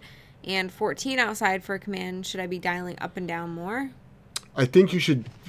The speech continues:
Speaker 2: you should listen to the dog. Put tape over the, the, the, the numbers and watch and pay attention to the dog. The dog will always tell you what the right number is.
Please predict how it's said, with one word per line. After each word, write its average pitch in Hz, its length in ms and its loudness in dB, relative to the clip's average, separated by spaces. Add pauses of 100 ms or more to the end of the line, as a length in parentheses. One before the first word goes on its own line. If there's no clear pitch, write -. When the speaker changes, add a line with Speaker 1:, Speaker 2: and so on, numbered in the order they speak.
Speaker 2:
you 135 140 4
should 139 240 2 (520)
listen 160 340 6
to 151 100 2
the 131 120 8
dog. 117 500 6 (1500)
Put - 240 10
tape 185 360 8 (100)
over 143 540 12
the, 123 220 4
the, 113 220 0 (160)
the, 113 340 -4
the 113 160 4
numbers 113 680 6
and 110 240 2
watch 131 360 2
and 127 140 0
pay 131 140 2
attention 117 420 -2
to 113 120 -6
the 104 100 -4
dog. 104 460 -4 (500)
The 120 80 0
dog 139 340 6
will 156 180 4
always 151 300 8
tell 143 240 2
you 139 200 8
what 120 180 2
the 120 100 2
right 117 240 2
number 110 360 0
is. 92 340 -8